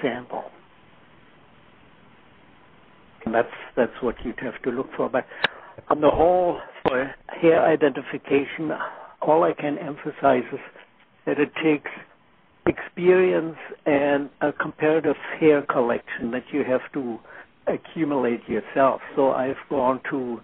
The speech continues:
you know, uh, uh, vertebrate museums and collected little batches of hair of all the different skins that they keep in drawers and mounted them for microscopic examination, so I have a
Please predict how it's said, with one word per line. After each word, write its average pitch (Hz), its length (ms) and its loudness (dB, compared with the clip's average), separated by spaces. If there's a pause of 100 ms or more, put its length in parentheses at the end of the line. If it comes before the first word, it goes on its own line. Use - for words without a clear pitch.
(540)
you 135 60 6
know, 127 280 -2 (160)
uh, 127 300 2 (1600)
uh, 139 180 4
vertebrate 135 520 2 (500)
museums 139 840 2
and 120 160 -10
collected 120 560 0
little 120 220 -4
batches 120 520 -6
of - 160 0
hair 135 280 2
of 120 140 0
all 123 200 -2
the 127 80 -2
different 107 420 -6 (200)
skins 139 360 2 (120)
that 127 200 0
they 123 120 -4 (120)
keep 139 200 -8
in 120 160 -2
drawers 117 440 0 (800)
and 113 500 -8 (180)
mounted 123 400 -4
them 123 300 -2
for 120 280 -2 (500)
microscopic 120 800 -4
examination, 120 920 -2
so 139 80 0
I 117 140 -4
have 113 120 -6
a 113 180 -6